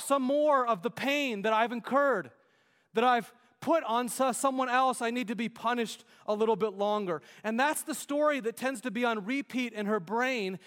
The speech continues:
and that is called worldly sorrow. Maybe you're there today, and this is the gospel word that I shared with her and that I would share with you today if you're there. It's this: you cannot add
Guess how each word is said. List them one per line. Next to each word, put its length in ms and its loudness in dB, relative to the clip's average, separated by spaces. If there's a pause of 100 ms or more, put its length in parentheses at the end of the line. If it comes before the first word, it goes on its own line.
(160)
and 160 -2
that 180 4
is 100 -4
called 360 2
worldly 500 0
sorrow. 680 0 (1080)
Maybe 320 -2
you're 200 2
there 220 2
today, 680 0 (500)
and 240 -4
this 220 0
is 160 -2
the 120 -2
gospel 560 0
word 360 0
that 80 0
I 120 2
shared 380 -2
with 180 -6
her 340 0
and 160 -4
that 80 0
I 80 0
would 120 -4
share 280 -2
with 220 -4
you 140 -4
today 420 0
if 140 -6
you're 160 -2
there. 440 0 (360)
It's 200 -4
this: 480 0 (280)
you 460 -2 (200)
cannot 540 0 (120)
add 420 2